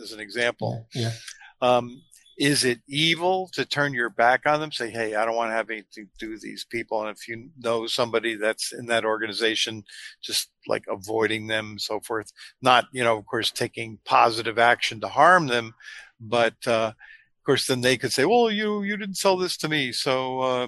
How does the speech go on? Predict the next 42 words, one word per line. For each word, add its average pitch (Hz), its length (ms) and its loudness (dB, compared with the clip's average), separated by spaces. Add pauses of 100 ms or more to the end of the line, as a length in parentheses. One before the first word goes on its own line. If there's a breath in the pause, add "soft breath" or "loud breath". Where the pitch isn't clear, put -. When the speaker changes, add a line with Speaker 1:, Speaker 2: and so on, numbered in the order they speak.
(120)
Speaker 1:
you 131 100 -6
know, 120 240 -4
like, 117 200 -6 (260)
Temple 117 220 -2
of 104 60 -2
Set 113 200 0
guy 110 200 2
comes 113 340 -6
in 104 80 -16
somebody's 107 360 -4
store 110 340 0
and 104 200 -12 (560 loud breath)
says, 107 160 -6
"I, 117 180 4
I, 117 440 -2
I 113 40 -2
know 117 120 -4
you're 113 160 -2
in 107 60 -8
this 98 140 -6
Temple 107 320 -4
of 101 80 -6
Set, - 280 0
and 107 200 -12
I 107 80 -4
don't, 107 240 -8 (240)
you 120 100 -12
know, 110 60 -6
I 107 60 -8
think 113 220 -10
you're 110 100 -4
a 104 40 -8
dangerous 101 360 -2
person, 113 420 0
so - 120 0
I'm 120 60 0
not 131 140 6
gonna 127 180 -2
sell 139 240 4
you 127 200 0
this 117 280 -8
donut." 143 380 4